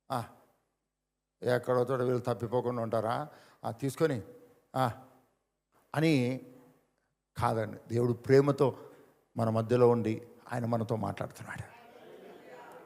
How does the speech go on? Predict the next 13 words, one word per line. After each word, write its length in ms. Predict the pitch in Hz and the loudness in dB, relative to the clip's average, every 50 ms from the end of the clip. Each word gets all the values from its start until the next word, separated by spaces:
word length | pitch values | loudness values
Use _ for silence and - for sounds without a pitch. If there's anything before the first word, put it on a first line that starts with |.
| - - - - | -20 -12 -4 2
హల్లెలూయా. 440 | 131 131 135 143 151 156 160 185 202 - - - - - - - - - - - - - - - - | 4 6 8 8 8 6 6 2 0 -4 -10 -18 -20 -20 -20 -20 -20 -20 -20 -20 -20 -20 -20 -10 -8
మీ 60 | 127 123 | -6 -4
పక్క 260 | - 135 123 - 139 | -2 -2 0 4 4
వాళ్ళు 140 | 143 139 131 | 4 4 4
చెప్పండి, 380 | 123 - 123 120 123 131 135 | 0 0 -2 -2 0 -2 -2
నువ్వు 200 | - 127 127 127 | 0 2 2 2
హర్ట్ 340 | 113 - - - 110 - 131 | 2 0 -2 -8 -6 -2 0
అయితే 260 | 120 113 110 113 110 | 0 0 0 0 -2
కూడా 600 | 104 104 98 98 104 113 120 131 143 139 139 123 - - - - - _ _ _ _ _ _ _ _ _ _ _ - - - _ - | 0 0 -2 -2 -2 -2 -4 -4 -6 -8 -10 -14 -16 -20 -20 -20 -20 _ _ _ _ _ _ _ _ _ _ _ -20 -20 -20 _ -4
నీతోనే 380 | 120 127 131 127 139 135 139 139 | 0 0 2 2 2 2 2 2
దేవుడు 260 | 123 127 127 127 131 | 4 4 6 6 6
మాట్లాడుతున్నట్టు 680 | 127 127 120 117 113 - 127 123 - - 123 113 - 107 | 4 4 2 2 2 0 -2 -2 -2 -4 -4 -4 -2 -4
అర్థమైతే, 880 | 101 - - 123 117 110 110 107 110 110 110 107 120 127 135 139 139 | -4 -4 -4 -2 0 0 0 -2 -2 -2 -4 -2 -2 -2 -4 -4 -4